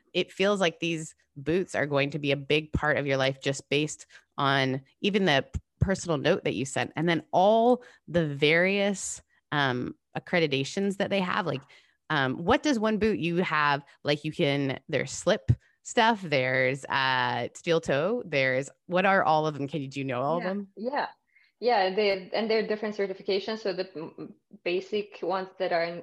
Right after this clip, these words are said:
Speaker 2: included in all of them is a slip resisting outsole, a protective steel toe cap, and then there are different variations based on the model. One of our boots is, uh, our couple models are electric hazard certified. So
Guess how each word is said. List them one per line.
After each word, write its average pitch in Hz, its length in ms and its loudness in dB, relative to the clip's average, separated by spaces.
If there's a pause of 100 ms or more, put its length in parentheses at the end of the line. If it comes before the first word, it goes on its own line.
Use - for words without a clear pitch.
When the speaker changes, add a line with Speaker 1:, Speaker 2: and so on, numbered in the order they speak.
(120)
Speaker 2:
included 175 520 -8
in 170 120 -6
all 165 140 -2
of 190 120 -6
them 226 160 -2
is 208 140 -8
a 185 40 -10
slip - 260 -10
resisting 175 480 -10
outsole, 269 580 -6 (500)
a 185 60 -2
protective 196 500 -6
steel - 260 -6
toe 220 180 -4
cap, 202 320 -2 (580)
and 190 120 -4
then 190 220 0
there 185 180 0
are 180 60 -2
different 190 340 -4
variations 180 800 -4 (840)
based 202 240 0
on 185 80 -4
the 180 60 -6
model. 180 480 -2
One 180 160 -4
of 180 100 -12
our 180 160 -4
boots 180 260 -8
is, - 140 -16 (260)
uh, - 100 -10 (200)
our 175 160 -2
couple 190 280 -6
models 175 420 -4
are 165 220 -2
electric 170 400 -6
hazard 214 380 -4
certified. 196 640 -4
So 175 140 -8